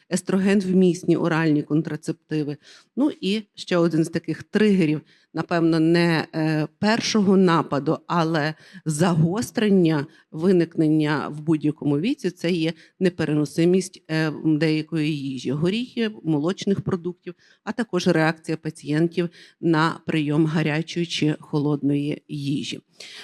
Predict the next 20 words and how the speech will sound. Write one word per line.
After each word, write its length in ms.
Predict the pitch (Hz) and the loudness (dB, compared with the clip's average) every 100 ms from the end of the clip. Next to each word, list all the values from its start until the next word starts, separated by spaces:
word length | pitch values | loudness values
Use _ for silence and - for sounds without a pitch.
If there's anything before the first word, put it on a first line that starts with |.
| - | -12
Що 200 | - 302 | -6 -6
стосується, 800 | - 302 302 294 277 - 220 185 - | -4 -8 -4 -2 -2 0 0 2 2
е, 120 | 190 | 2
власне, 560 | 196 226 240 226 202 - | 0 -2 -2 0 0 0
враховуючи, 960 | 165 190 - 233 208 208 196 185 - | -2 -4 -4 -6 -4 -4 -4 -4 -2
е, 640 | 185 170 - 147 160 156 156 | 0 0 -2 -2 -2 -2 -4
клінічні 400 | 196 202 202 202 | -2 0 0 -2
симптоми, 640 | 196 196 185 254 277 254 170 | -2 -2 -2 -2 0 2 2
які 400 | 160 160 - 160 _ _ | 0 -2 -6 -6 _ _
виникають 600 | 170 180 180 180 160 160 | 0 2 2 2 2 0
в 20 | - | -6
пацієнтів 680 | 165 - 175 156 151 156 | -10 -4 0 0 0 -2
з 60 | 160 | 0
даною 360 | 156 147 147 143 | 0 2 0 -2
патологією, 600 | 143 - 147 139 147 147 - - - | -4 -2 -2 0 -2 -4 -8 -20 -10
то 100 | 190 | -4
важливим 420 | 196 220 247 233 | -4 -2 0 0
тут 160 | 214 208 | 0 0
моментом 600 | 208 208 254 269 185 175 | 0 2 0 0 0 0
є, 260 | 170 214 | 2 0